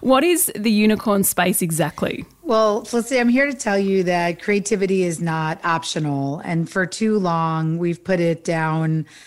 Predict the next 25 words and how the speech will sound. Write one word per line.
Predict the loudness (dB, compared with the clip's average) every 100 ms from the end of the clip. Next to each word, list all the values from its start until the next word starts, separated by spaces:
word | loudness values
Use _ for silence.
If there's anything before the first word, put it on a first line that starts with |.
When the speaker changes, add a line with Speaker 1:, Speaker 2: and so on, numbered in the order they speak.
| -20 -20 -4
Speaker 2:
um, | -2 -2 -2
at | -2
the | -4
end | -2 0 2 2
of | 0 0
a | 0 0 0 -2
never-ending | 0 0 0 -2 -2 -2
to-do | -2 -2 0
list. | -2 -4 -6 -12 -16 _ _ -20 -12
And | -2 0
so | 2 2
this | 4 0
book | 0 -4 -2
is | -2
really | 0 2
looking | 2 0 -2 -2 -2
at, | -2 -2 -4 -8 -16 -8
um, | -4 -2 -2 -4 -8 _ -20 -20 _ _
Fair | 0 0
Play, | 0 0
my | 2 0
first | 0 -2 0
book, | -4 -2
looked | -4 -4 -2
at | 0 0 -2